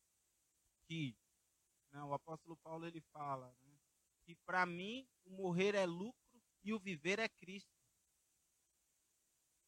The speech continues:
Entendeu por quê? Porque quando você chegar lá no céu, acabou o sofrimento, acabou a tribulação,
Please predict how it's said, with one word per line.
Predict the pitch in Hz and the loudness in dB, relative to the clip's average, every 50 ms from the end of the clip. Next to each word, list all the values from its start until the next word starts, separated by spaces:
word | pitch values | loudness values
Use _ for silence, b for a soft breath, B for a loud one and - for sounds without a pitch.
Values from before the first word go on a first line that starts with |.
| _ 165 | _ _
Entendeu | _ 190 190 196 208 208 _ _ | _ -12 -8 -8 -8 -8 _ _
por | 254 233 233 _ _ | -20 -20 -20 _ _
quê? | 185 165 131 - _ _ _ _ _ _ _ _ | -12 -12 -12 -14 _ _ _ _ _ _ _ _
Porque | 202 214 214 _ _ 220 214 202 151 - _ _ _ _ _ _ _ _ _ | -12 -12 -12 _ _ -2 -2 -2 -2 -6 _ _ _ _ _ _ _ _ _
quando | - 233 247 | -10 -10 -6
você | - 240 214 - - 208 | -4 -4 -4 -2 -2 -2
chegar | 190 - 208 190 165 180 175 180 | -2 -2 -2 0 2 4 4 6
lá | 180 180 170 | 6 4 2
no | 170 170 165 | 2 0 -4
céu, | 156 - - 190 196 208 196 | -8 -6 -2 0 2 4 4
acabou | 185 - - 196 185 - 190 | 2 2 -4 -8 -6 -6 -6
o | 196 | -6
sofrimento, | - - 196 185 - 196 190 190 180 180 185 180 170 - _ _ _ _ B B B B - | -6 -8 -10 -12 -10 -12 -10 -10 -8 -8 -10 -10 -12 -14 _ _ _ _ B B B B -8
acabou | 175 170 - - 190 180 170 196 | -8 -6 -4 -6 -6 -4 -4 -6
a | 196 | -6
tribulação, | - - 185 185 175 180 180 180 170 175 - - - - 175 170 170 170 170 170 | -6 -6 -8 -4 -2 0 4 4 4 4 2 0 -8 -8 -6 -4 -4 -4 -4 -8